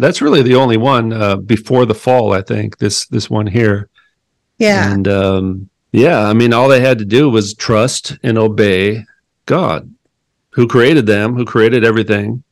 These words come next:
Speaker 1: around us. See, people want to be their own gods, right? We, we kinda sometimes forget, and I do too,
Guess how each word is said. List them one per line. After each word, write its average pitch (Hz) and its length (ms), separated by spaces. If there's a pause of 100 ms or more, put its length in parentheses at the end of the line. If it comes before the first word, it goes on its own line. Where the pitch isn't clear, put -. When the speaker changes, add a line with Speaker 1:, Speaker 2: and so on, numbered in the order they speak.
(140)
Speaker 1:
around 98 360
us. 110 240
See, - 220
people 170 380
want 143 160
to 135 40
be 131 140
their 120 160
own 127 160
gods, 110 420
right? 107 320
We, 127 160
we 147 140
kinda 175 260
sometimes 151 560
forget, 110 580 (100)
and 123 160
I 175 100
do 120 180
too, 117 560